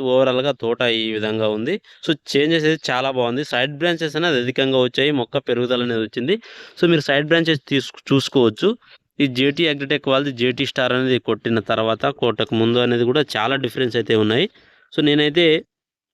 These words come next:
ఒక ఎకరానికి టూ ఫిఫ్టీ ఎంఎల్ డోస్ ప్రకారంగా మూడు ఎకరాలకు గాను ఒక ఐదు వందల ఎంఎల్, ఒక రెండు వందల యాభై ఎంఎల్ అయితే తీసుకోవడం జరిగింది, మీరు చూసుకోవచ్చు. So, కొట్టిన తర్వాత మొక్క చూసుకున్నట్లయితే మనకు ఎలాంటి దోమ సమస్య లేదు, అలాగే మనకు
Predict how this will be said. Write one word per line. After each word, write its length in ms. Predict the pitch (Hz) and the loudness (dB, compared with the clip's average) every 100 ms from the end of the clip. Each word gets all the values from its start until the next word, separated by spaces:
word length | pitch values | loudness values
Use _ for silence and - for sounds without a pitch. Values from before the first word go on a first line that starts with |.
| _ _ | _ _
ఒక 160 | 123 139 135 | -4 0 0
ఎకరానికి 440 | 123 143 156 156 151 | 2 0 2 0 0
టూ 80 | 147 | 0
ఫిఫ్టీ 220 | 127 - 143 | -2 0 2
ఎంఎల్ 240 | 139 143 | 4 4
డోస్ 160 | 135 131 - | 4 2 0
ప్రకారంగా 400 | 135 135 131 139 | 0 2 0 0
మూడు 160 | 151 131 | 2 2
ఎకరాలకు 340 | 123 123 123 123 | 2 0 -2 0
గాను 160 | 127 196 - - - - 135 | 0 0 -4 -20 -20 -10 -4
ఒక 100 | 127 127 120 113 - 127 | 0 2 2 -2 -2 0
ఐదు 140 | 120 131 | 0 0
వందల 180 | 131 127 | 2 2
ఎంఎల్, 220 | 127 139 175 | 2 2 2
ఒక 100 | 151 135 120 | 2 2 2
రెండు 140 | 120 | 0
వందల 140 | 123 123 | 2 2
యాభై 160 | 117 120 | 4 2
ఎంఎల్ 240 | 117 117 120 | 2 2 0
అయితే 140 | 120 139 | 0 0
తీసుకోవడం 380 | 117 104 113 110 110 | -2 0 2 2 2
జరిగింది, 220 | 110 139 131 | 2 2 2
మీరు 120 | 113 | 0
చూసుకోవచ్చు. 480 | 120 107 117 110 139 208 _ _ - - | -2 -2 0 0 0 -2 _ _ -12 -2
So, 60 | 160 143 | 0 0
కొట్టిన 280 | 127 170 170 131 | 0 0 0 0
తర్వాత 280 | 135 151 160 127 | 0 0 0 -2
మొక్క 260 | - 156 127 | -2 0 0
చూసుకున్నట్లయితే 720 | 127 - 120 101 104 104 117 107 | -2 -2 -2 -2 -2 -2 0 -2
మనకు 240 | 113 156 123 - - - - - | 0 2 2 0 -10 -20 -12 -4
ఎలాంటి 340 | 120 123 156 151 127 | 0 0 -2 0 2
దోమ 180 | 139 139 | 2 0
సమస్య 360 | 139 131 - 139 127 | -2 -2 0 0 0
లేదు, 200 | 127 143 131 | 0 2 2
అలాగే 220 | 120 127 127 | 0 -2 -4
మనకు 200 | 123 | -6